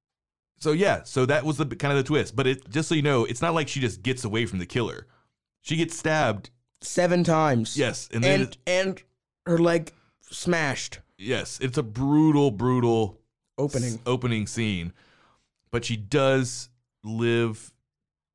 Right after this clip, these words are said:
Speaker 1: to get stabbed another day.
Speaker 2: I was very happy about it. It was, it was really scary because I kept getting jump scared by the phone.
Speaker 1: Yeah, I know. They
Speaker 2: The
Speaker 1: really, really play into that.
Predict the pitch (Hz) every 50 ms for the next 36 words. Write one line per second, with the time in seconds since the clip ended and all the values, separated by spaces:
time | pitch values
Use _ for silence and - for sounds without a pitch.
0 | _ - - 104 104 104 101 101 101 98 98 98 98 90 - - - _ _ _
1 | _ _ _ _ _ _ _ _ _ _ _ _ - 107 - - - - 104 98
2 | 95 95 92 98 95 92 90 95 92 85 87 82 78 76 76 78 - _ _ _
3 | _ - - 143 147 139 127 123 123 131 131 123 120 120 120 123 - - 123 117
4 | 113 107 113 110 - - 156 160 165 160 - - 135 160 156 - _ _ _ -
5 | 135 - 175 170 165 165 156 147 170 190 214 208 - - - - - - - -
6 | 143 143 143 151 151 156 160 160 160 - _ _ _ _ _ _ _ _ _ _
7 | _ _ _ - 147 - - 151 147 139 135 - - - 139 - 156 - 165 160
8 | 156 135 120 - 143 143 139 - - 147 123 131 123 120 - - - 135 131 120
9 | 110 101 110 - _ _ _ _ _ _ _ _ _ _ _ _ - 117 113 110
10 | 107 107 107 101 98 98 107 110 107 87 98 120 131 127 131 127 127 120 113 107
11 | - - 120 117 117 117 117 117 113 110 110 - 110 104 98 98 101 95 95 95
12 | 90 87 87 87 -